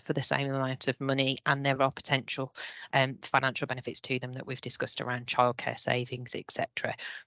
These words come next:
There is nothing for them not to like in this. So it's gonna be a real positive. You might have to think about some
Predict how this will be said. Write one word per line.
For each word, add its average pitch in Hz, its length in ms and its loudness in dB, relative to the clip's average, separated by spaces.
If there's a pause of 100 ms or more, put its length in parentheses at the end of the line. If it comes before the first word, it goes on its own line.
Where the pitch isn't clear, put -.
(120)
There 151 180 8
is 151 100 6
nothing 151 400 0
for 131 240 0
them 123 160 -2
not 127 220 -8
to - 120 -6
like 123 300 -2
in 120 140 -4
this. 120 180 -2
So 135 240 6
it's - 180 6
gonna 247 200 10
be 226 120 8
a 220 100 8
real 196 200 6
positive. - 640 -2 (920)
You 190 200 -2
might 226 380 4
have - 240 2
to 202 80 2
think 190 300 -2
about 170 320 0
some 156 460 0